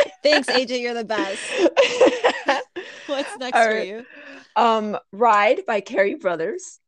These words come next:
Speaker 2: off the album Who, Who You Are, two thousand eight. So Carey Brothers is a singer-songwriter originally from Nashville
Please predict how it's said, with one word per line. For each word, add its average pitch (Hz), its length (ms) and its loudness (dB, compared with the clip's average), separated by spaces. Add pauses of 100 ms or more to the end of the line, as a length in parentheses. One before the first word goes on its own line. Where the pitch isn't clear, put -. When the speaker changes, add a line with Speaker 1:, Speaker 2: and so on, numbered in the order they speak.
(160)
Speaker 2:
off 180 260 0
the 196 220 -2
album 180 400 2
Who, 214 400 -2
Who 233 180 -4
You 247 220 -2
Are, 170 440 0 (280)
two 233 140 -6
thousand 196 400 -2
eight. 139 340 -6
So 175 340 2
Carey 165 280 -2
Brothers 170 380 -2
is 131 120 -8
a 147 60 -14
singer-songwriter 185 960 -2
originally 165 400 -6
from 160 180 -8
Nashville 175 640 -2